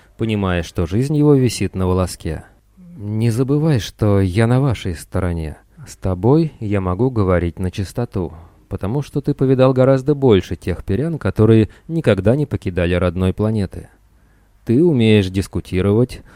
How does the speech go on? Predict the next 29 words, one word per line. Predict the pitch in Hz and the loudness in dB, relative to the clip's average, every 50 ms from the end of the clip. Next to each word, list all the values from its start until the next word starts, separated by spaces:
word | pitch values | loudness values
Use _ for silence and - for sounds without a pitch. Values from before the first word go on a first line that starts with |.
| - - _ | -20 -8 _
ты | - 120 | -2 -2
знаешь, | 101 90 101 98 104 120 147 165 156 143 | -2 0 -2 0 0 0 0 0 -2 -4
что | - - - 120 107 | -8 -6 -4 -4 -4
слова | - - 104 98 101 117 143 147 | -2 -2 -2 0 2 0 0 0
только | - 160 151 151 - 156 | -2 -4 -4 -4 -4 -6
символы, | 143 - - 170 139 107 92 87 85 82 76 - - _ _ _ _ _ | -6 -4 -2 -2 0 0 0 0 0 -2 -4 -6 -10 _ _ _ _ _
что | - - - - 104 98 | -20 -20 -12 -10 -8 -6
можно | 95 101 107 104 98 87 95 98 98 110 - | -4 -2 0 0 0 0 0 -2 -2 -2 -2
отлично | 104 101 - - 104 101 95 - - 98 92 87 | -4 -4 -4 -2 -2 -2 -2 -4 -4 -4 -4 -2
разговаривать | 90 85 85 87 87 87 95 117 143 175 175 180 175 170 - - - | -2 -4 -2 -2 0 2 2 2 2 0 0 -2 -2 -4 -6 -10 -6
и | - 139 | -4 -2
не | 151 156 | -2 0
выходить | 139 139 131 - - 117 120 123 - 143 | 0 0 -2 -2 -2 -2 -2 -2 -2 -6
из | 123 | -8
себя | - - - 151 135 104 92 87 87 87 | -8 -8 -6 -4 -2 -2 0 0 0 -2
из-за | 85 82 87 98 | -2 -4 -4 -6
слов». | 95 - - 95 85 76 - - - - _ _ _ _ _ _ _ _ _ _ _ _ _ _ _ _ _ _ _ _ | -6 -4 -4 -4 -4 -4 -8 -14 -20 -20 _ _ _ _ _ _ _ _ _ _ _ _ _ _ _ _ _ _ _ _
Керк | - 104 95 90 92 - 98 | -4 -2 -2 -2 -2 -4 -6
опустил | 90 - 98 90 - - 95 90 87 87 | -6 -6 -6 -6 -6 -6 -4 -4 -2 0
руки | 101 123 139 - - 147 143 135 - | 0 0 -2 -2 -4 -6 -8 -8 -8
и | 123 123 123 | -8 -6 -6
сделал | 131 117 101 98 98 101 101 101 | -4 -2 0 2 2 2 0 -2
шаг | - - 95 90 - - | -2 -4 -4 -4 -4 -4
назад. | 92 92 92 85 85 87 80 80 - - - - _ _ _ _ _ | -4 -2 -2 -2 0 -2 -2 -4 -6 -10 -18 -20 _ _ _ _ _
Потом | - 104 95 - 101 98 95 | -4 -2 0 2 2 2 0
отвернулся, | - 95 92 90 95 107 131 147 147 - - 147 131 - - | 0 0 0 2 2 2 2 0 0 0 -2 -4 -4 -4 -4
налил | 113 107 101 98 101 95 - | -4 -2 0 0 0 0 -2
себе | - 95 87 92 | -4 -6 -6 -6
стакан | 82 - - 98 90 - 160 170 160 160 | -6 -6 -8 -10 -8 -6 -6 -6 -6 -6